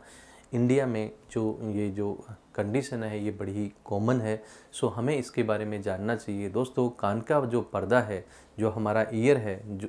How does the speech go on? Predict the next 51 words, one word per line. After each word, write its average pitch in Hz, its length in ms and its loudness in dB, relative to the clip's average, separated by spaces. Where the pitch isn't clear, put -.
उसको - 240 0
प्रोटेक्शन 120 680 2
के 120 140 -2
लिए 104 320 0
गॉड 110 180 4
ने 113 140 0
एक 107 260 0
पतली 127 280 0
सी 123 180 -2
लेयर 107 340 4
टिश्यू 110 380 -4
की 107 160 -4
है, 104 180 -4
जिसको 107 280 -4
हम 104 140 -4
tympanic 107 440 -4
मेम्ब्रेन 104 520 -2
और 107 200 2
लोकल 113 280 4
लैंग्वेज 107 380 2
में 107 180 -4
कान 101 280 -6
का 107 120 -4
पर्दा 101 520 0
बोलते 92 360 -4
हैं। 92 140 -4
ये 98 80 -2
कान 107 320 0
का 110 140 4
पर्दा 107 400 2
जो 117 180 0
है, 107 220 -6
फर्स्ट 143 360 6
ये 113 160 0
प्रोटेक्ट 113 520 2
करता 120 320 2
है 113 400 -2
अपने 113 260 -2
को 104 140 2
बाहर 104 380 2
के 131 120 0
एनवायरनमेंट 104 720 -2
से, 107 320 -4
अंदर 113 280 0
का 135 140 -2
जो 107 180 0
मिडल 104 340 -2
ईयर 113 200 0
हो 107 320 -4
और 110 180 0
जो 110 280 -6